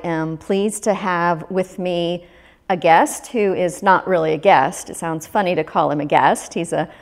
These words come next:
member of the congregation, but, uh, glad to have him here in this conversation. I wanted to start by sharing that there are a lot of people who have been influential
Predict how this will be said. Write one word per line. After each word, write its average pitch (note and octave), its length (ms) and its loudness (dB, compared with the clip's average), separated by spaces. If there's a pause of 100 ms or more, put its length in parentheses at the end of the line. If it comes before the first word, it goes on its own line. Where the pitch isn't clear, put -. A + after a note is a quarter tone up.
(180)
member G3 440 6
of D#3+ 260 2
the D#3+ 80 0
congregation, D#3+ 880 -4
but, D3+ 400 0
uh, D#3 220 -6 (240)
glad E3+ 300 2
to F3+ 100 -4
have F3 240 -4
him F3+ 160 -6
here F#3 180 -4
in E3+ 80 -2
this D#3+ 160 -4
conversation. - 1000 -10 (840)
I C#4 360 6 (100)
wanted G3+ 320 2
to G3 80 -6
start D4 400 2
by G#3+ 120 4
sharing E3+ 520 -2
that E3+ 220 2
there A#3+ 340 4
are F3 560 4
a F3+ 80 -2
lot F#3 300 6
of G3+ 100 -2
people D#3 400 -4
who F3+ 220 -2
have E3 360 -4
been D#3 440 -2
influential D#3+ 1000 -4